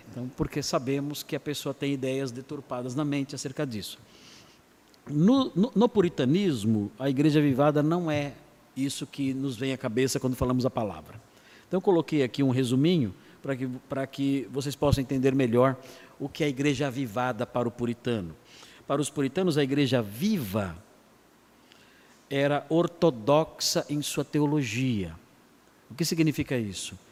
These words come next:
Significa que ela era reta em sua doutrina. Isso é a orto. Ortos é reto.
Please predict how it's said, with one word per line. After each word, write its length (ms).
Significa 840
que 120
ela 140
era 280
reta 840
em 200
sua 520
doutrina. 680
Isso 240
é 140
a 180
orto. 840
Ortos 920
é 100
reto. 440